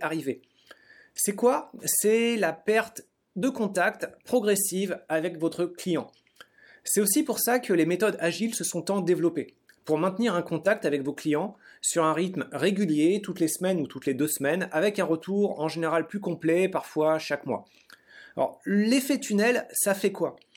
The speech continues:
Eh bien, en fait, du fait de l'interruption de la communication entre votre client et vous,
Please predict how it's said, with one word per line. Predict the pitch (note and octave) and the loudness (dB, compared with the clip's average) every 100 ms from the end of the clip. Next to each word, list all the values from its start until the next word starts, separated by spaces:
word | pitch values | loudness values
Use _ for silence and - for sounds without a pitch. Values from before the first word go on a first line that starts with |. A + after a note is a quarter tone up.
| _ - _ _ | _ -20 _ _
Eh | D3+ | -2
bien, | F#3+ | -2
en | G3 | 2
fait, | C#4+ C#4+ | 0 0
du | F3+ D#3+ A3+ | -4 0 0
fait | - C4+ | 2 4
de | G3+ | 4
l'interruption | F3 E3+ D#3+ D#3+ - | 2 0 0 -2 -2
de | G3 | 0
la | D3+ | 0
communication | - D#3 D#3 D3+ - F#3 F3 | 0 -2 0 -2 -2 -2 -2
entre | E3 F#3 G3 | -4 -2 0
votre | F3+ F#3 | 0 0
client | F#3 F#3 F3 D#3+ - | -4 -2 0 -2 -2
et | A#3 | 0
vous, | F3+ F#3 | 2 2